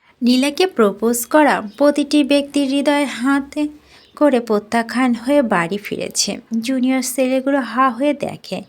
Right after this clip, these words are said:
মাঝে সাঝে শোনা যায় আফসোসের সুর, "সিনিয়র আপুরগুলো এত সুন্দর হয় কেন? কপাল পোড়া।" প্রতিবারের মতো আজও সেটা কানে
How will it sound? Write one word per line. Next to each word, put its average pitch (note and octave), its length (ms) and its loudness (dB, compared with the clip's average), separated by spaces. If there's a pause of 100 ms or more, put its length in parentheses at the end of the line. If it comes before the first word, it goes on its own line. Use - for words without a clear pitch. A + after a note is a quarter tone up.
(500)
মাঝে A3+ 400 -2
সাঝে C#4 420 -4 (100)
শোনা A#3+ 480 -2
যায় - 340 -4
আফসোসের F#3 580 -6
সুর, F#3+ 340 -6 (400)
"সিনিয়র F#3+ 540 -4
আপুরগুলো C4 540 -2
এত C#4+ 220 0
সুন্দর D4 520 -2 (100)
হয় D#4+ 140 -2
কেন? F4 200 -4 (680)
কপাল C4+ 420 -6
পোড়া।" - 420 -10 (420)
প্রতিবারের E4+ 520 2
মতো F#4 240 2
আজও A3+ 480 2 (420)
সেটা D#4+ 380 0 (160)
কানে A3+ 540 -2